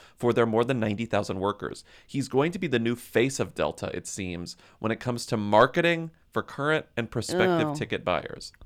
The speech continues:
Speaker 1: He plays private. See, this man is like, he doesn't
Speaker 2: I
Speaker 1: take
Speaker 2: know.
Speaker 1: commercial. It's like making Jenna Lyons the face of United.
Speaker 2: I know. Make me the face of Delta. I'm, like, the one, like, putting up with all the bullshit. I'm listening to the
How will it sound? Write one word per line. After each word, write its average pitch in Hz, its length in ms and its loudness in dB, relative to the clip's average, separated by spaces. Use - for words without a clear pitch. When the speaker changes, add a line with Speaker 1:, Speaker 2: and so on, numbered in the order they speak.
Speaker 1:
He 427 160 4
plays 440 220 10
private. 427 480 12
See, 339 260 10
this 302 200 2
man 294 160 8
is 294 100 6
like, 269 240 6
he 262 200 -2
doesn't 262 260 10
Speaker 2:
I 160 100 4
Speaker 1:
take 151 200 6
Speaker 2:
know. 135 60 0
Speaker 1:
commercial. 220 680 4
It's - 140 -2
like 214 140 8
making 226 360 2
Jenna 196 300 10
Lyons 202 540 8
the 196 120 8
face 202 300 4
of 185 100 4
United. 190 580 4
Speaker 2:
I 143 160 -8
know. 131 380 -8
Make 208 380 4
me 208 260 6
the 190 140 4
face 170 260 2
of 170 140 0
Delta. 160 480 6
I'm, 262 180 8
like, 277 200 0
the 262 100 6
one, 247 260 4
like, 214 200 0
putting 240 300 4
up 214 120 -2
with 220 100 -2
all 214 140 6
the 196 80 -4
bullshit. 226 320 -2
I'm 170 180 0
listening 196 380 -6
to 208 120 -10
the 190 220 -10